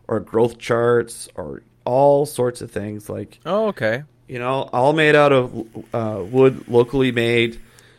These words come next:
Speaker 1: made by the owners. They've got a little store right in, right to, off of Broadmoor and really close to Yellowhead. Really close to
Speaker 2: Oh,
Speaker 1: the Flying
Speaker 2: okay.
Speaker 1: J. Yeah, not far from
Speaker 2: Okay.
Speaker 1: there.
Speaker 2: Yeah.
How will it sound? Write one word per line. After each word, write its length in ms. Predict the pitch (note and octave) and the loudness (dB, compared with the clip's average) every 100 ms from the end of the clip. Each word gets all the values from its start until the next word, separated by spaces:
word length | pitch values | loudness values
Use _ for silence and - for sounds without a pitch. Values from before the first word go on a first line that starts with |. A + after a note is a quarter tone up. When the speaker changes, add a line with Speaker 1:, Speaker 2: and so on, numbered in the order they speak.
| _ - | _ -8
Speaker 1:
made 340 | G#2+ A2+ C3 | -2 0 0
by 260 | B2+ B2+ B2+ | 2 4 4
the 140 | C3 | 2
owners. 720 | B2 B2 A#2+ A#2 A#2 - - _ _ | 0 0 0 -2 -6 -12 -20 _ _
They've 160 | A#2+ A2 | -14 -6
got 140 | A2+ | -2
a 40 | A#2+ | 0
little 160 | C3+ | -2
store 360 | C3+ - C3+ C3 | -2 0 2 4
right 180 | B2 B2 | 4 2
in, 220 | B2 - | 0 -8
right 280 | A#2 A#2+ A#2 | -4 -2 -2
to, 100 | - - | -6 -6
off 160 | A#2 | -8
of 140 | A2+ - | -10 -4
Broadmoor 540 | A2+ A#2 A2+ A#2 A#2 | -2 -2 -4 -6 -6
and 300 | A2 G#2 G#2+ _ - | -6 -10 -18 _ -12
really 200 | A#2+ A#2+ | -10 -6
close 240 | A2+ A2+ | -6 -6
to 80 | G#2 | -6
Yellowhead. 460 | G#2+ A2 A2 G#2+ - _ _ _ _ _ _ | -4 -6 -6 -10 -12 _ _ _ _ _ _
Really 200 | C3 D#3+ | 2 2
close 220 | D#3 C#3+ | 4 2
to 60 | G#3 | 4
Speaker 2:
Oh, 180 | D#3+ B2 | 2 2
Speaker 1:
the 60 | A#2 | 0
Flying 40 | |
Speaker 2:
okay. 220 | B2 A2 G#2+ | 0 0 -2
Speaker 1:
J. 40 | - _ - | -6 _ -10
Yeah, 100 | - - - | -10 -10 -6
not 200 | C3 A#2 | -6 -2
far 160 | C#3 | -2
from 120 | A#2+ C#3+ | -2 -4
Speaker 2:
Okay. 40 | |
Speaker 1:
there. 180 | A#2 C3 _ _ _ - - | -6 -8 _ _ _ -16 -10
Speaker 2:
Yeah. 260 | A#2 C#3 | -8 -8